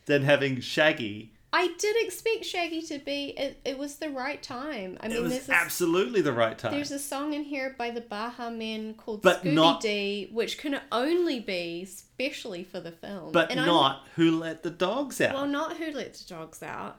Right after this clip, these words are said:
Speaker 1: I think by
Speaker 2: no.
Speaker 1: this point in two thousand and two, the world had reached peak Who Let the Dogs
Speaker 2: Yeah,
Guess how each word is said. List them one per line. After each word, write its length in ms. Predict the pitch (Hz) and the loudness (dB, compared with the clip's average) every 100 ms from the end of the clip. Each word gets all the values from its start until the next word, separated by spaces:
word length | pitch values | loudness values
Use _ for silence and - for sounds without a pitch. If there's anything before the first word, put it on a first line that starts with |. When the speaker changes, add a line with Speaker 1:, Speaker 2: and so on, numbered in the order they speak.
| 202 | 4
Speaker 1:
I 100 | 160 | 4
think 220 | 196 269 | 6 2
by 80 | 247 | 2
Speaker 2:
no. 80 | 175 | 2
Speaker 1:
this 140 | 175 | 0
point 240 | - 156 151 | 2 0 0
in 80 | 135 | -2
two 160 | 160 | 0
thousand 320 | 147 135 123 123 | 4 4 2 -2
and 140 | 120 | -2
two, 240 | 135 131 120 | 2 2 2
the 120 | 110 | 0
world 320 | 117 120 120 | -2 -2 -2
had 100 | 113 | -4
reached 480 | 110 117 110 - - - | -6 -6 -8 -16 -20 -12
peak 480 | - 131 131 - _ - _ _ | -6 -6 -8 -18 _ -20 _ _
Who 120 | 139 | -2
Let 220 | 117 110 - | -2 -2 -6
the 100 | 104 | -4
Dogs 240 | 107 104 | -2 0
Speaker 2:
Yeah, 220 | 101 160 | 0 -2